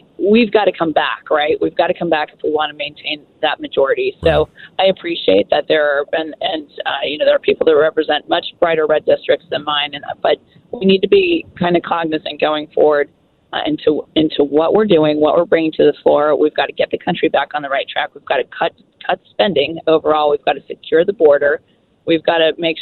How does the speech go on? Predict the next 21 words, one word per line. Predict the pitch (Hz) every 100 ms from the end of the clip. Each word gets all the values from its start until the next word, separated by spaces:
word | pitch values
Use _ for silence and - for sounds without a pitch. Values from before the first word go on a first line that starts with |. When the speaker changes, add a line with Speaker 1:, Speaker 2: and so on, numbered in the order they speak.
| -
Speaker 1:
sure | 170 160
that, | 160 151 -
you | 180
know, | 170
we're | 156 160
looking | 180 202 175
out | 160
for | -
the | 160
military, | 156 151 - 147 151 170 _ _ _
but | 196 185
we | 196 202
also, | 220 208 180 160 151 - -
uh, | 147 131 117 - - _
you | 170 160
know, | 156
have | 170 175 -
to |
be | 170 160 151 - - -
kind |
of | 160